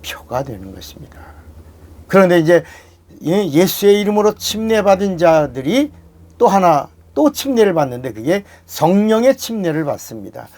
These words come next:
성령의 침례는 내 영혼의 성령이 내주하심입니다. 성령 침례는 구원과 여인의 후손과 그리고 하나님의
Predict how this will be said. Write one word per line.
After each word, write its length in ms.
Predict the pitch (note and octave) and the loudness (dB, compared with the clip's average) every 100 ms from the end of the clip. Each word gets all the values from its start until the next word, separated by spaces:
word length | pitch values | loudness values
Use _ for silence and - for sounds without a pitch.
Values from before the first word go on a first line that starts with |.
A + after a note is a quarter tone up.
| - - | -20 -6
성령의 600 | - D3+ D3+ C#3 C3+ - | 0 2 2 0 -4 -8
침례는 640 | - C#3+ A#2 B2+ B3 D4 - - _ | -10 -8 -4 0 0 -2 -10 -20 _
내 600 | A2+ D3 F3 A3 A#3 F3 | -2 4 4 4 0 0
영혼의 720 | F#3 A3+ A#3+ A#3+ A#3+ C#4+ D#4 _ _ _ _ _ _ _ _ | 0 2 2 0 0 -2 -4 _ _ _ _ _ _ _ _
성령이 760 | - G3 B3 B3 A3 A3+ D4+ A3+ | -6 -2 0 2 2 0 -4 -6
내주하심입니다. 1300 | C#3 F3+ B3 - C#4 A#3+ - B3 F#3+ G#2+ G#2 C3 A#2 _ _ _ | -2 2 2 2 -2 -2 -8 -8 -8 -8 -10 -12 -12 _ _ _
성령 440 | - E3+ F3+ F3+ | 0 2 2 0
침례는 600 | D#3+ - F3 D#3 E3+ C4 C#4+ _ _ | -2 -6 -2 0 0 -2 -6 _ _
구원과 680 | - D#3 G3 F#3 D#3 C#3 A2 - _ _ _ - | -4 2 4 2 0 -4 -4 -10 _ _ _ -6
여인의 520 | C3+ F3 G3 G3+ F#3+ D#3+ | 2 4 2 0 -2 -4
후손과 920 | - F3 F#3+ - E3+ C3+ A#2+ A2 - _ _ _ _ _ | -8 -12 -10 -6 -6 -4 -6 -8 -12 _ _ _ _ _
그리고 440 | A2+ A2+ D#3+ A3 - - | -12 -2 2 2 -2 -18
하나님의 720 | - F3+ F3 D3 C#3 C#3+ C3 | -8 -2 0 0 -4 -4 -6